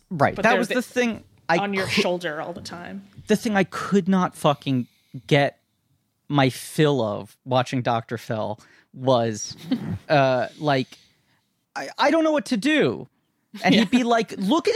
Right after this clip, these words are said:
Speaker 1: everything you're d-, you're enabling them. This is all fucking terrible." And they'd be like, "I, I don't know."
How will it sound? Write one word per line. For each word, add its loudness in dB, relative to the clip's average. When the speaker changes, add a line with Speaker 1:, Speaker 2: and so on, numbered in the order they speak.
Speaker 1:
everything 0
you're 0
d-, -6
you're 2
enabling 2
them. 4
This 0
is -4
all 2
fucking -2
terrible." 0
And 0
they'd 0
be -2
like, 2
"I, -4
I 0
don't 0
know." 2